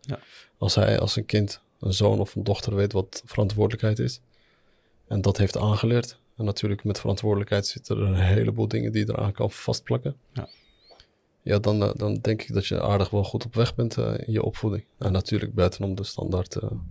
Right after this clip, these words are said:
Speaker 1: Ja.
Speaker 2: zoals de islamitische le-, leringen en zo,
Speaker 1: Ja,
Speaker 2: dat, eh, dat,
Speaker 1: zeker.
Speaker 2: eh, daar zit ook
Speaker 1: Ja, dat is
Speaker 2: natuurlijk,
Speaker 1: het
Speaker 2: eh,
Speaker 1: allerbelangrijkste.
Speaker 2: ja.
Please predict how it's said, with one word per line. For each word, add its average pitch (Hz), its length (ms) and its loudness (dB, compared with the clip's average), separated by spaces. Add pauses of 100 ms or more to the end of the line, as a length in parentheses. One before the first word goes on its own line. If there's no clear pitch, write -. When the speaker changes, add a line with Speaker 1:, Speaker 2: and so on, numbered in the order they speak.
(240)
Speaker 1:
Ja. - 140 -8 (580)
Speaker 2:
zoals 101 240 -8
de - 80 0
islamitische 90 600 -2
le-, 92 280 2 (120)
leringen 92 440 2
en 92 100 0
zo, 92 160 -2
Speaker 1:
Ja, - 80 -2
Speaker 2:
dat, 95 140 -4
eh, - 60 -4 (100)
dat, - 120 -6
Speaker 1:
zeker. - 120 -6 (100)
Speaker 2:
eh, 117 40 -10 (240)
daar - 140 -4
zit - 180 -6
ook 101 60 -2
Speaker 1:
Ja, - 60 -6
dat 95 100 0
is 80 80 -6
Speaker 2:
natuurlijk, 104 200 -2
Speaker 1:
het - 80 -6
Speaker 2:
eh, 82 60 -2
Speaker 1:
allerbelangrijkste. 78 580 -8
Speaker 2:
ja. 101 220 0